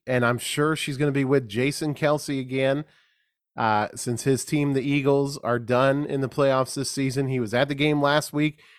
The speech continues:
He was ripping it up in Buffalo. There were all sorts of shots of him shirtless, jumping out of the suite, uh, drinking beers in the crowd. He looked like he was having a great time.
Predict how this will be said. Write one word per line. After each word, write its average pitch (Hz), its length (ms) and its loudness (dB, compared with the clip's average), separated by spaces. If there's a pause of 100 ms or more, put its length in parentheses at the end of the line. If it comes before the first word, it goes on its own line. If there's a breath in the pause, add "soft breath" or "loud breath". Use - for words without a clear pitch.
(140 soft breath)
He 117 140 -4
was 110 200 -2
ripping 156 420 4
it 165 120 4
up 156 220 4
in 151 140 -2
Buffalo. 151 600 0
There 135 240 -2
were 120 120 -2
all 147 180 2
sorts 156 320 -6
of 127 80 -8
shots 147 340 0
of 143 80 -4
him 147 200 -4
shirtless, 160 600 -2 (520 soft breath)
jumping 151 420 2
out 151 400 2 (100)
of 127 260 -2
the 123 120 -2
suite, 165 540 -6 (520)
uh, 117 280 0
drinking 147 420 0
beers 147 420 2
in 151 140 -4
the 147 80 -2
crowd. 147 540 2
He 147 200 -4
looked 147 200 -2
like 135 180 0
he 147 120 -4
was 123 120 -6
having 131 220 0
a 117 80 -4
great 139 340 -2
time. 139 460 0